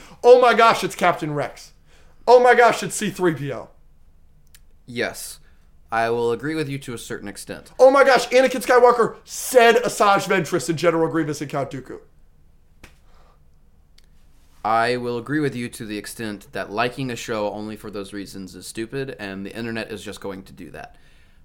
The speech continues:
Speaker 2: Uh, I will also agree with the internet that it was cool to see them, but that's not why I like the show. I like the show for other reasons,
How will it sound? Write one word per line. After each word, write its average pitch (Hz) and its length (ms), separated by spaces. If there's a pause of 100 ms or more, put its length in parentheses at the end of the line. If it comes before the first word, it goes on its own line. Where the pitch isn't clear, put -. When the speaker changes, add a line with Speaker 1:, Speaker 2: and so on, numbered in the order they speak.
Speaker 2:
Uh, 104 340
I 110 300
will 107 200
also 123 760 (500)
agree 127 280
with 156 120
the 117 100
internet 113 360
that 113 80
it 87 60
was 101 120
cool 143 220
to 113 100
see 147 280
them, 240 340 (200)
but 127 100
that's 147 200
not 117 320
why 107 160
I 98 120
like 95 260
the - 60
show. 73 400 (680)
I 123 120
like 131 140
the 127 60
show 113 200
for 104 180
other 104 220
reasons, 95 460